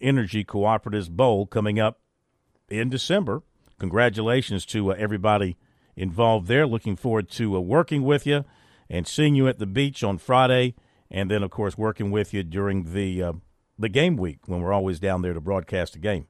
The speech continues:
Enjoy doing that. So, uh, let's go back to your phone calls, triple eight, eight nine eight, two five two five,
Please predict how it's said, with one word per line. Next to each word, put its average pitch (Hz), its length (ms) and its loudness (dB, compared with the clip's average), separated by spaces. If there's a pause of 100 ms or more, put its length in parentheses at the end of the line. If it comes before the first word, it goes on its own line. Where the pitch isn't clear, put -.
(640)
Enjoy 92 380 -2
doing 92 320 -2
that. 98 260 0 (640)
So, 170 400 0 (280)
uh, 123 280 4
let's 139 140 2
go 156 60 0
back 143 200 4
to - 60 -2
your 123 80 2
phone 156 220 4
calls, 170 320 4
triple 127 400 2
eight, 156 140 4
eight 131 220 0
nine 127 220 4
eight, 160 220 -2
two 135 200 -2
five 117 540 2
two 127 200 -4
five, 113 580 0